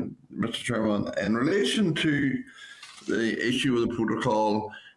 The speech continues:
in relation to a number, a growing number of businesses in the U K that are now deciding not to trade and not to send product to Northern Ireland, how do we deal with that situation?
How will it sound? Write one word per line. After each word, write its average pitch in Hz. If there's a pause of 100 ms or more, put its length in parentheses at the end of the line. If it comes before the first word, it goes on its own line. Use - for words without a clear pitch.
in -
relation 147
to 143
a -
number, 113
a -
growing 117
number 113
of 90
businesses 104
in 101
the 98
U 101
K 101
that 98
are 98
now 101
deciding 104
not 98
to -
trade 98
and 98
not 98
to 101
send 101 (580)
product 127
to 139
Northern 123
Ireland, 117
how 131
do 127
we 107
deal 107
with 98
that 95
situation? 143